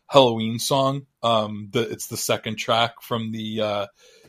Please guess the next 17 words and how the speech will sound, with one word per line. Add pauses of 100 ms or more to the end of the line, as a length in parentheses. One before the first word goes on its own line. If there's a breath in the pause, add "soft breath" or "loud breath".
(100)
the
mini
L
P
or,
or
just
the
Helloween (220)
L
P
as
it
was
called.
Um, (760)
very